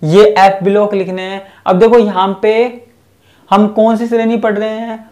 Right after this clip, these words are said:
फ़ोर एफ़ पढ़ रहे हैं। कौन सी पढ़ रहे हैं, फ़ोर एफ़ पढ़ रहे हैं, फ़ोर एफ़, फ़ाइव डी और सिक्स एस। ठीक है, तो सबों में हम क्या लिख देंगे, फ़ोर एफ़,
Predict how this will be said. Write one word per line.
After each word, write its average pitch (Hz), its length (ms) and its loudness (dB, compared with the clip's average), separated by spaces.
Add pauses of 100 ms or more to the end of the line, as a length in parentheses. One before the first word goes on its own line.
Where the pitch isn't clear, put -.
(280)
फ़ोर 214 260 4
एफ़ 185 380 0
पढ़ 143 140 -6
रहे - 180 -14
हैं। 123 200 -18 (100)
कौन 175 240 -4
सी 185 100 -8
पढ़ 185 160 -8
रहे 180 160 -8
हैं, 202 300 -12 (320)
फ़ोर 170 260 2
एफ़ 151 340 -8 (120)
पढ़ 139 140 -10
रहे - 220 -20
हैं, - 200 -20 (1000)
फ़ोर 180 260 0
एफ़, 196 320 -4 (880)
फ़ाइव 175 360 0
डी 202 420 -2 (180)
और 151 160 -8
सिक्स - 440 -4
एस। - 280 -16 (580)
ठीक 175 140 -4
है, 214 140 0 (280)
तो 160 80 -6
सबों 180 320 -2
में 208 120 2
हम 202 120 0
क्या 196 100 2
लिख 196 120 2
देंगे, 190 280 -4
फ़ोर 185 400 -2
एफ़, 196 240 -4